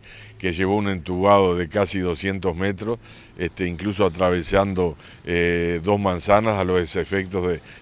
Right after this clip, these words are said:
de sacar el agua que se acumulaba en la parte más baja,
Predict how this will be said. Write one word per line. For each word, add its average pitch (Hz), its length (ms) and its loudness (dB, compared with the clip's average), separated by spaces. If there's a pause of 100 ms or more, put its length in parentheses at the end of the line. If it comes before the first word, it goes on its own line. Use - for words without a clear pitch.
de 95 100 -2
sacar 98 360 2
el 98 140 2
agua 104 220 2
que 92 120 -2
se 95 80 0
acumulaba 92 680 2 (280)
en 92 160 -4
la 90 80 4
parte 95 340 2
más 95 240 2
baja, 98 440 4